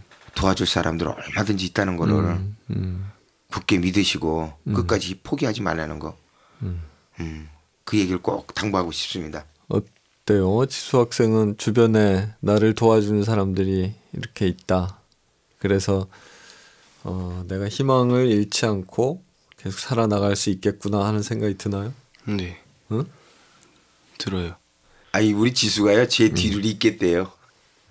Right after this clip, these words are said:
Speaker 2: 강력계
Speaker 1: 아,
Speaker 2: 형사로서의
Speaker 1: 네.
Speaker 2: 뒤를 잇겠다. 그런 뜻인가요?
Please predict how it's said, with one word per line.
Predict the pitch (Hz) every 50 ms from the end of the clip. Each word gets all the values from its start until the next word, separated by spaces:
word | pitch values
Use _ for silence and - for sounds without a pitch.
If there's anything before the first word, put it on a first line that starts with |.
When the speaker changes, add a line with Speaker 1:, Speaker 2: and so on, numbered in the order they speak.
| _ - -
Speaker 2:
강력계 | - 101 113 123 131 139 143 143 147 160 151
Speaker 1:
아, | 147
Speaker 2:
형사로서의 | 156 160 160 165 165 151 151 143 - - 135 127 127
Speaker 1:
네. | 117
Speaker 2:
뒤를 | - 123 123 110 117 113 104
잇겠다. | 92 - 104 92 - - 120 117 104 98 - - - - - - - - -
그런 | 139 143 151 139
뜻인가요? | 139 131 117 123 117 110 120 131 170 -